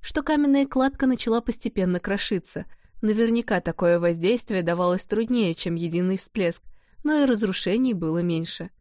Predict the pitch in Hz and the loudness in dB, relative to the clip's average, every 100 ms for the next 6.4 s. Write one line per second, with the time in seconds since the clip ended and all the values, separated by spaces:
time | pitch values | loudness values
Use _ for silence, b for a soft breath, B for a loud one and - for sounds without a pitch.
0 | _ _ _ - 190 190 185 170 - 175 | _ _ _ -4 0 0 0 0 0 -2
1 | - - 175 170 160 - 247 240 170 - | -4 -2 0 0 -2 -4 -4 -2 -4 -6
2 | - - - 190 180 175 220 269 - _ | -12 -20 -6 -2 0 0 0 -4 -14 _
3 | 190 170 175 - 175 190 170 - - _ | -6 -4 -4 -4 -4 -2 -4 -8 -16 _
4 | _ _ - 180 190 254 220 180 175 170 | _ _ -4 0 2 2 2 0 0 0
5 | 165 - 185 175 185 - - 196 185 202 | -4 -8 -4 0 0 0 -6 -6 -4 0
6 | 175 170 165 | 0 0 -4